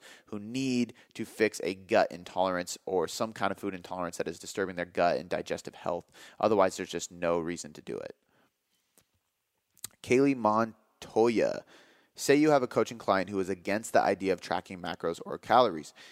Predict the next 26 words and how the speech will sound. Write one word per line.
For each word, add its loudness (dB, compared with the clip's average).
How 6
do -2
you 2
adjust 4
their 2
nutrition -2
in -8
order 2
to -10
keep -10
seeing -10
progress? 2
How 6
do -4
you 4
as 4
a -4
coach 0
measure -2
their -2
daily, -2
weekly -8
intake? -4
Um, 4
so 6
y-, -18